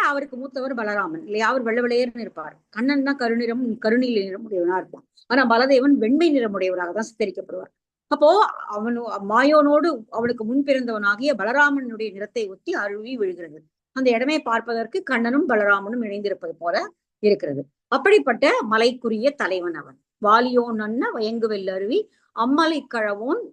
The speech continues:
கிழவோன் நம் நயந்து என்றும் வருந்தினன் என்பது. அவன் வந்து, அஹ், நம்மை விரும்பி நின்றான். நாள்தோறும் புணத்திற் பக்கம் வந்து நின்று ராம கிளி கோப்பி கடியும் பொழுதெல்லாம் வந்து நின்று கொண்டு அவன் நம்மை விரும்பி வந்தன்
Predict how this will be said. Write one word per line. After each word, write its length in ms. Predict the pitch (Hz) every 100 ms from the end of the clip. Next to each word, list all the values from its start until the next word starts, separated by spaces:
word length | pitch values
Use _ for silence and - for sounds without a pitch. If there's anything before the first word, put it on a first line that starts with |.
| _
கிழவோன் 480 | - 226 196 214 403
நம் 240 | 262 247 311
நயந்து 460 | 339 285 269 262 247
என்றும் 400 | 214 214 262 494 _ _ _ -
வருந்தினன் 560 | 226 269 277 247 208 190
என்பது. 360 | 175 156 147 156 _ _ _
அவன் 240 | 302 381 381
வந்து, 260 | 285 277 403 523 - _ _ _ _ _
அஹ், 420 | 269 269 254 247 247
நம்மை 280 | 311 349 370
விரும்பி 360 | 294 339 349
நின்றான். 420 | 277 220 185 180 208
நாள்தோறும் 640 | 277 311 302 294 381 440 -
புணத்திற் 400 | 277 285 285 247
பக்கம் 280 | 254 254 226
வந்து 180 | 220 233
நின்று 280 | 214 208 285
ராம 280 | 254 240
கிளி 220 | 233 247 254
கோப்பி 380 | 233 226 240 233 233
கடியும் 360 | 220 220 214
பொழுதெல்லாம் 500 | 196 190 185 226 285
வந்து 220 | 220 208
நின்று 280 | 208 196 202
கொண்டு 280 | - 185 233
அவன் 240 | 226 208 226
நம்மை 280 | 185 226 349 - _ _ 240
விரும்பி 320 | 277 294 262
வந்தன் 380 | 196 190 214